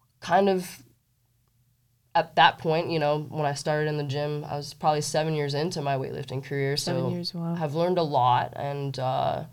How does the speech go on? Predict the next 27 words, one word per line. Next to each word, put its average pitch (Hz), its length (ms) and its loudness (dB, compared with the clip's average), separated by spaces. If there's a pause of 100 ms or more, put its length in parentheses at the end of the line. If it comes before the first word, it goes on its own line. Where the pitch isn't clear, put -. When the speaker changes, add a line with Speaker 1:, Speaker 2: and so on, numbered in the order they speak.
(420)
Speaker 1:
just 170 200 -4
kind 160 240 2
of 143 340 -6 (420)
had 175 180 4
more 170 140 2
conversation 165 720 0
with 156 160 -4
my 151 160 0
current 147 280 -2
coach, 135 320 -8
Dan 139 220 2
Rose, 147 460 -2
like, - 160 -10 (200)
just 190 180 0
Speaker 2:
Mm-hmm. 185 60 2
Speaker 1:
about 170 220 6
coaching, 123 400 -4
about 147 340 4
biomechanics, 135 680 -2
about 156 420 4 (260)
technique 160 680 -4 (200)
Speaker 2:
Mm-hmm. 190 440 4
Speaker 1:
in 147 280 -2
Olympic 139 260 -2
style 131 200 -2
weightlifting. - 420 -12 (140)
Speaker 2:
Mm-hmm. 190 220 2